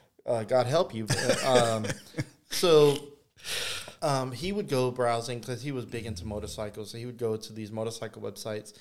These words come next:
Speaker 1: and, uh, Google search en-, engine and Yahoo at the time was still a thing. Um, they were still just coming, coming into their age,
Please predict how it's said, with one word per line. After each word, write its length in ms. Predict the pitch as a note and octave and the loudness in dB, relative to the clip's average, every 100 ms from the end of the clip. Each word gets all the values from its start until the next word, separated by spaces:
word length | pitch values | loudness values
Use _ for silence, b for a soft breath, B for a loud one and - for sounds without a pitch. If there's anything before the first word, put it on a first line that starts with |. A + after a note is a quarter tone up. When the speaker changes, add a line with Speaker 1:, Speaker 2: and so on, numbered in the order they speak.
| B B B - | B B B -10
Speaker 1:
and, 520 | A#2+ A2+ A2+ A2+ A2+ - | -6 -4 -4 -6 -10 -8
uh, 300 | B2 A2+ A2+ A2+ | -6 -4 -6 -6
Google 260 | C#3+ D3 C#3+ | -4 -2 -2
search 320 | - B2 B2 | -2 -2 -2
en-, 360 | A#2+ A#2+ A#2+ - | -8 -6 -8 -10
engine 460 | C3 A#2+ B2 A#2+ A#2 | -8 -6 -4 -4 -4
and 260 | G#2+ G#2+ | -6 -8
Yahoo 460 | - B2 A#2+ B2 C3 | -4 0 0 0 2
at 120 | A#2 | 0
the 60 | G#2+ | -2
time 260 | - A#2 | -8 -6
was 120 | A2 - | -6 -6
still 280 | A#2+ A2 | -4 -4
a 80 | G#2+ | -6
thing. 380 | - A#2 A2 A2 B B B - | -10 -8 -8 -10 B B B -8
Um, 340 | A2 G#2 G#2 - - | -4 -4 -6 -12 -4
they 120 | B2+ | 0
were 120 | B2+ | 0
still 240 | A#2+ - B2 | 0 -2 -2
just 220 | B2 - | -4 -6
coming, 260 | B2 A2+ A2 | -6 -6 -6
coming 260 | B2+ A#2 | -6 -6
into 240 | A2+ A2 A2 | -6 -8 -4
their 200 | A2+ B2+ | -4 -2
age, 300 | A2 G#2+ G#2 | -4 -8 -10